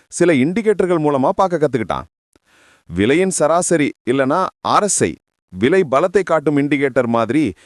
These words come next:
ஏதோ ரெண்டே ரெண்டு இண்டிகேட்டர்களை பயன்படுத்த கத்துக்கோங்க. "இந்த விலைக்கு மேல போனா வாங்குவேன்,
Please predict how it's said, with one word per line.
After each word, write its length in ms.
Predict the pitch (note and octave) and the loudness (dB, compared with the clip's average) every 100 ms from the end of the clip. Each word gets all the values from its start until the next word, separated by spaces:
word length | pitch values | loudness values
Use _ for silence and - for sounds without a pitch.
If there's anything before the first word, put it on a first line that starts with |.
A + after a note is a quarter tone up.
| _ | _
ஏதோ 320 | G2 A#2 E3 G#3+ | -2 2 2 2
ரெண்டே 300 | E3 F3+ A3+ | 0 0 0
ரெண்டு 280 | G3+ E3 | 2 0
இண்டிகேட்டர்களை 560 | D#3+ F3 F3 D#3+ D#3 D3 C3 | 0 0 -2 0 2 2 2
பயன்படுத்த 460 | C3 C#3 A#2+ F#3 | 0 2 0 0
கத்துக்கோங்க. 500 | F#3 D3+ B2+ A2 D#2+ D#2 _ _ _ _ _ _ _ | -2 -2 0 0 -2 -10 _ _ _ _ _ _ _
"இந்த 280 | G#2+ C#3+ D#3 | -2 0 2
விலைக்கு 360 | D3+ G#3 G#3 | 2 0 -2
மேல 280 | F3 E3 F#3+ | 0 0 0
போனா 320 | E3+ D#3+ F3 | 0 0 0
வாங்குவேன், 480 | F3+ C#3+ A#2 G2 G2+ | 0 0 0 0 -2